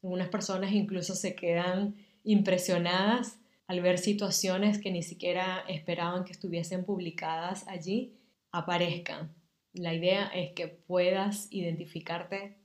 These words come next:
con lo que haya publicado y de esa forma otros se puedan identificar con lo que tú quieres que se identifiquen. Hemos llegado al final del programa de hoy.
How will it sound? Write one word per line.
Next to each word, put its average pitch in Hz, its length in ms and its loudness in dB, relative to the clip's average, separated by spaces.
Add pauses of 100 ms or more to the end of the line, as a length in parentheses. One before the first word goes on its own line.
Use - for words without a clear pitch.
con 165 160 -8
lo 160 120 -8
que 170 80 -8
haya 170 240 -4
publicado 180 760 -4
y 175 120 -6
de 160 80 -4
esa 165 220 -8
forma 180 580 -4 (360)
otros 190 440 0
se - 200 -6
puedan 170 400 0
identificar 170 840 -4 (280)
con 165 260 -8 (260)
lo 170 180 -14
que 180 140 -8
tú 233 460 -2 (240)
quieres 185 380 -2
que 175 140 -6
se 175 120 -8
identifiquen. 156 840 -8 (260)
Hemos 208 320 -6
llegado 233 500 -2
al 196 120 -4
final 196 420 -6
del 202 140 -4
programa 160 440 -6
de 165 160 -6
hoy. 143 220 -8